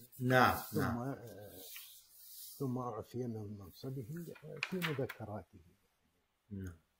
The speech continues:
Speaker 2: رئيس الجمهورية هو عبارة عن موظف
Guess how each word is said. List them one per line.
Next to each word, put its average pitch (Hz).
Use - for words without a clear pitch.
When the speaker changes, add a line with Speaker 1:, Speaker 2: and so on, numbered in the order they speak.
Speaker 2:
رئيس 185
الجمهورية 156
هو 123
عبارة 127
عن 156
موظف 135